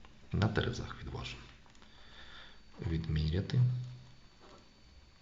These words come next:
певний об'єм води. Це ми можемо зробити мірним циліндром.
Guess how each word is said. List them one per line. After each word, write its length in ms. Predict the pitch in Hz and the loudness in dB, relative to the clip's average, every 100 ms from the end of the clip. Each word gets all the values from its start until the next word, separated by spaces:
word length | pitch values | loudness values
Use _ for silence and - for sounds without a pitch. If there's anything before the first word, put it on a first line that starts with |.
| - - - - - - - - - - - - - - - - - - - - | -20 -20 -20 -20 -20 -20 -20 -20 -20 -20 -20 -14 -14 -14 -16 -18 -18 -18 -16 -4
певний 760 | 90 87 87 90 113 120 - - - - - - - | 0 0 2 4 4 4 -2 -12 -16 -20 -20 -14 2
об'єм 760 | 78 - 82 82 67 78 98 98 - - - - - - | 2 2 -2 -4 0 2 4 2 0 -12 -16 -18 -16 -4
води. 400 | 80 85 80 - - | 0 2 2 0 0
Це 120 | - | 2
ми 100 | 107 | 4
можемо 340 | 92 90 87 | 4 4 2
зробити 460 | 80 - 90 - 80 | 2 0 0 2 4
мірним 360 | 69 76 76 65 | 4 4 2 0
циліндром. 380 | - 62 64 | 0 0 0